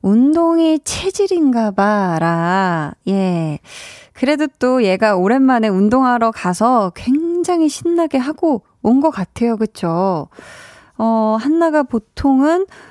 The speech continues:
운동 끝나고 나면 굉장히 막 끙끙 앓고 이럴 때가 많았는데 오늘은, 어, 자신감이 굉장히 뿜뿜한데요. 음.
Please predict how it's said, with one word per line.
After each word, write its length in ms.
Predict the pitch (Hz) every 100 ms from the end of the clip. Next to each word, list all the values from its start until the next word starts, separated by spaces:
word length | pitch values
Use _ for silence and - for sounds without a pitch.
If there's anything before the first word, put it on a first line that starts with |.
| - -
운동 380 | 220 247 262
끝나고 420 | 247 302 311 277 240
나면 300 | 196 196 208
굉장히 800 | - 175 202 208 220 208 202 196
막 220 | 165 180 - - -
끙끙 380 | - 294 - 254
앓고 360 | 196 185 214
이럴 240 | 180 240 269
때가 260 | 240 226
많았는데 640 | 202 147 208 202 180 160 180
오늘은, 680 | 170 220 294 339 320 302 233 - - - - _
어, 300 | 226 277 285 285
자신감이 560 | - - 254 269 254 233
굉장히 380 | 190 202 233 208
뿜뿜한데요. 1000 | 269 262 233 226 262 233 175 165 247 - _ 214
음. 300 | 208 180